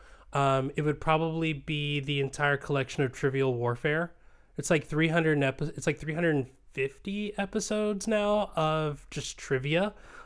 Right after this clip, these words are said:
Um, I love trivia. I think it's, it's awesome. Um, and I feel like I would never learn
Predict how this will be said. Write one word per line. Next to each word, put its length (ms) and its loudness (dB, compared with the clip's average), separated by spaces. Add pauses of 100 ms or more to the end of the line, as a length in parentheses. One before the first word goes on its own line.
Um, 260 2
I 60 0
love 200 2
trivia. 440 -2 (240)
I 60 0
think 140 0
it's, 340 -4
it's 220 -8
awesome. 380 -4 (520)
Um, 480 2
and 800 2 (320)
I 120 6
feel 300 2
like 440 4 (760)
I 220 8
would 300 0
never 500 4
learn 680 2